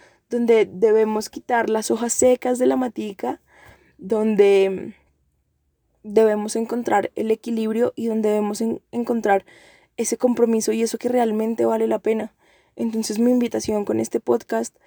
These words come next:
y, y la invitación para ustedes es que se piensen cuál es el compromiso que vale la pena en su vida. ¿Qué es lo que ustedes realmente quieren en su vida?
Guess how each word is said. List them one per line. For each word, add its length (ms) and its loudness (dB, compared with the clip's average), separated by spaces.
y, 340 -6
y 280 -4
la 100 4
invitación 640 -2
para 180 4
ustedes 480 0
es 100 -6
que 100 -6
se 120 -2
piensen 560 -2
cuál 200 6
es 80 0
el 100 -2
compromiso 600 0
que 100 0
vale 200 2
la 120 0
pena 220 -2
en 100 -4
su 140 0
vida. 360 -4
¿Qué 140 4
es 100 4
lo 80 2
que 100 -2
ustedes 340 2
realmente 720 0
quieren 420 0
en 140 -4
su 160 -4
vida? 340 -2